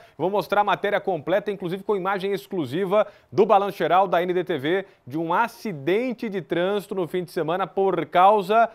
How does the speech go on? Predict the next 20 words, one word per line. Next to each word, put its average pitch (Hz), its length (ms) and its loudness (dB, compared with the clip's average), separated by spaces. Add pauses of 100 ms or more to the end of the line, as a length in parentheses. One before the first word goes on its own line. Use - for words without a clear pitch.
(240)
do 156 260 4
buraco, 226 480 6
hein? 202 240 -4
Quase 196 420 2
que 196 100 -6
uma 208 200 0
moça 202 320 0
perdeu 196 360 0
a 180 100 4
vida 180 320 -4
e 190 40 0
teve 185 180 -2
muita 202 300 -2
sorte. 160 480 2 (260)
Balança 233 400 6
pra 233 160 0
mim, 208 180 0
coloca 208 320 2
no 190 120 0
ar. 110 220 0